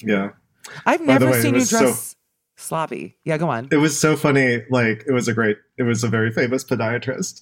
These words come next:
Speaker 1: I'm like, I, it, uh, right before we went in, I was like, "So who is this?" And he told me, and I was like, "What?"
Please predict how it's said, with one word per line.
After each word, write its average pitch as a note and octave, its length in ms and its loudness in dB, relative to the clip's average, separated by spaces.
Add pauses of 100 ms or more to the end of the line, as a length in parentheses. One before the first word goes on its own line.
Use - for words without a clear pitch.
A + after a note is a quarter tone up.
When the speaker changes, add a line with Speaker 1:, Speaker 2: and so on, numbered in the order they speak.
Speaker 1:
I'm B2+ 160 -2
like, A#2+ 380 -2 (720)
I, B2+ 80 0
it, A#2+ 340 0
uh, D#3 140 0 (140)
right E3+ 180 2
before F3+ 300 4
we D#3 100 4
went C3 200 4
in, C#3 200 2
I C3 80 -2
was B2+ 100 0
like, B2+ 140 0
"So C3+ 140 0
who D3 160 0
is D#3+ 140 -4
this?" F3+ 220 -2
And C3 80 -2
he B2 80 2
told A2 240 -2
me, B2+ 120 2
and A#2 120 0
I G#2+ 60 2
was G#2+ 140 -2
like, G#2 260 -2
"What?" F3+ 320 0